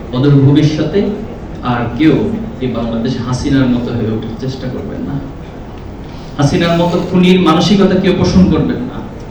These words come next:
হাসিনার মতো গুম করার মানসিকতা কেউ পোষণ করবেন না। যদি করে থাকেন,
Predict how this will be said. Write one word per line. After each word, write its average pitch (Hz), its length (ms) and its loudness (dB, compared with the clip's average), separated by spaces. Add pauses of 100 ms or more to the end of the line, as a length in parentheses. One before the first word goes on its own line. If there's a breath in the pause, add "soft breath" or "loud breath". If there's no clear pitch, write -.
(200)
হাসিনার 156 400 2
মতো 151 200 0
গুম 156 320 4
করার 160 240 2
মানসিকতা 143 580 0
কেউ 135 220 0
পোষণ - 260 -4
করবেন - 440 -4
না। 139 140 -4
যদি 151 180 -2
করে 160 180 4
থাকেন, 196 680 0